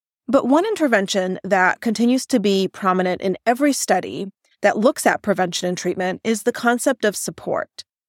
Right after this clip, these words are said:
Support for the birthing parent, for the partner, support during a pregnancy, postpartum, or preconception,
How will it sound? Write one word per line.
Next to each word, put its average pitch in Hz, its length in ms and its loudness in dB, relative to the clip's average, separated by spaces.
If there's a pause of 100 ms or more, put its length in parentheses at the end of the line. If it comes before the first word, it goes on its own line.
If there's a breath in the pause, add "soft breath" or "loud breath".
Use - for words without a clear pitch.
(220)
Support 208 560 2
for 185 360 0
the 196 120 -6
birthing 247 400 0
parent, 220 680 0
for - 180 -6
the - 120 -10
partner, 214 720 2 (320 soft breath)
support 202 680 0
during 190 380 0
a 170 80 -6
pregnancy, 254 800 0
postpartum, 233 840 2
or 175 160 -4
preconception, 226 1120 -2